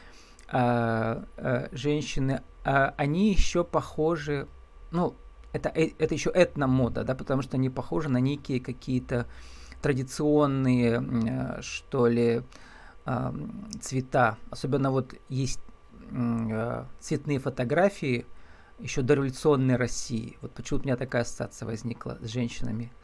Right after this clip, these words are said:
крестьянками в таких цветных платьях.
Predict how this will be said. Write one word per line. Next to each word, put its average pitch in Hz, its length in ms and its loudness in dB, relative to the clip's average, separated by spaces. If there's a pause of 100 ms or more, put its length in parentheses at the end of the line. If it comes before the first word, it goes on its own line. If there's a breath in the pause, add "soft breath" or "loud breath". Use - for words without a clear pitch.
(140 soft breath)
крестьянками 135 680 2
в 123 60 -4
таких 135 320 -6
цветных 131 640 -4
платьях. - 520 -10